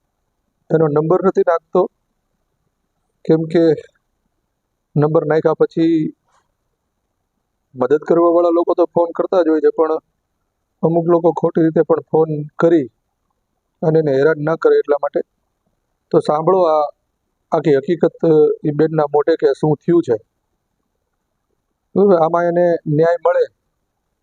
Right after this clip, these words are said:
એટલા માટે આપણે પી એસ આઈ શ્રીને પણ ફોન કર્યો હતો. એમણે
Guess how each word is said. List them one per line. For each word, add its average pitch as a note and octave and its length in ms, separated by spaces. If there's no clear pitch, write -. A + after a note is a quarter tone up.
એટલા E3 240
માટે E3 520
આપણે D#3+ 240
પી E3 140
એસ E3 220
આઈ E3+ 80
શ્રીને E3 260
પણ E3 180
ફોન D#3+ 280
કર્યો E3+ 240
હતો. G3 160
એમણે E3 460